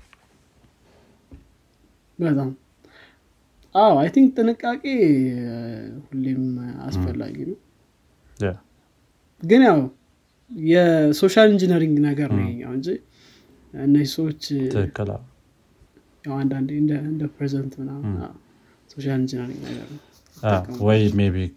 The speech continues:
Speaker 2: I don't know፣ ወይ ከሚያውቁት ሰው አይነት ስም ምናምን ካለ እንደዚህ፣ እንደዚህ አይነት ነገሮች ላይ፣ እ፣ በዛ
Speaker 1: ም።
Speaker 2: አፌክት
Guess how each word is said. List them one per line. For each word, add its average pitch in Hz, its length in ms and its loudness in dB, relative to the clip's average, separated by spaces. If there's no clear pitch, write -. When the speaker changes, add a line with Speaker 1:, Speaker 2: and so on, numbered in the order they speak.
Speaker 2:
I - 140 -4
don't 101 160 0
know፣ 90 140 -4
ወይ 95 180 -2
ከሚያውቁት 95 500 0
ሰው - 140 -4
አይነት 92 340 -2
ስም - 300 -4
ምናምን 90 440 -2
ካለ 90 280 -4
እንደዚህ፣ 95 340 -2
እንደዚህ 87 260 -6
አይነት 87 220 -8
ነገሮች 90 360 -8
ላይ፣ 127 160 -6
እ፣ 135 100 -12
በዛ 110 260 -4
Speaker 1:
ም። - 80 -6
Speaker 2:
አፌክት - 360 -6